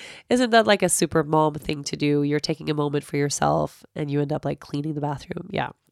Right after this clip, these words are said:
So I clean the bathroom and I light candles and I have some, like, room mist that I use. And then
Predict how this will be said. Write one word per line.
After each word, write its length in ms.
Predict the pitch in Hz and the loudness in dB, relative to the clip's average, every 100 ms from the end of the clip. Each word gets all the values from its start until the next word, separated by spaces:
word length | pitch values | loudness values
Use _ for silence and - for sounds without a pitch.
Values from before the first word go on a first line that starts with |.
| - - - - | -20 -18 -20 -18
So 140 | - 175 | 0 0
I 60 | |
clean 320 | - - 202 | 2 2 2
the 40 | 180 | 6
bathroom 600 | 170 160 - 165 160 151 | 4 4 2 4 4 2
and 160 | 147 139 - - - | 0 -4 -16 -20 -8
I 100 | 170 | -6
light 220 | 165 165 | -4 -4
candles 920 | - 175 165 160 165 160 160 156 156 | -4 -2 -2 0 2 4 6 6 4
and 80 | - | 0
I 20 | 135 | -4
have 160 | 160 | -4
some, 160 | - 165 | -4 -4
like, 200 | 156 156 | -4 -4
room 340 | 160 175 165 | -2 -2 0
mist 520 | 170 170 170 - - - | 2 2 2 -2 -8 -4
that 140 | 160 | -4
I 20 | |
use. 560 | 156 151 170 165 160 160 | -2 -2 -2 2 0 0
And 140 | 151 | -2
then 160 | 147 | -2